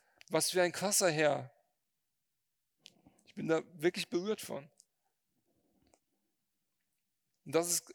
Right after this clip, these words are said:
Gottes Charakter. Er tut Gutes. Das haben wir besungen am Anfang. Das fand ich cool, dass das Lied so gut gepasst hat.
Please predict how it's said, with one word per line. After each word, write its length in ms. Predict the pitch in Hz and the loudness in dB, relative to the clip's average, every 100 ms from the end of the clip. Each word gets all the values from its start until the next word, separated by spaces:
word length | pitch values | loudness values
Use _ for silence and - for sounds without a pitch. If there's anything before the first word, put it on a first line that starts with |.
| _ | _
Gottes 300 | 170 196 165 | -8 -6 -4
Charakter. 300 | 165 202 - | -4 -2 0
Er 120 | 147 | 0
tut 280 | - 226 - | 0 -10 -14
Gutes. 340 | 196 185 143 | -14 -6 -4
Das 60 | 139 | -4
haben 100 | 180 | 0
wir 180 | 180 165 - | 0 0 -6
besungen 380 | 185 135 202 170 | -10 -4 -2 0
am 120 | 156 | 0
Anfang. 520 | 190 - 156 147 143 _ _ | -2 -4 -8 -10 -16 _ _
Das 100 | - | -2
fand 180 | 175 175 | 0 0
ich 160 | - | -6
cool, 100 | 226 | -2
dass 140 | 170 147 | -2 -2
das 160 | 135 | -6
Lied 160 | 160 170 | -8 -8
so 100 | 170 | -8
gut 140 | 165 | -10
gepasst 400 | - - 170 - | -12 -8 -8 -6
hat. 180 | - | -10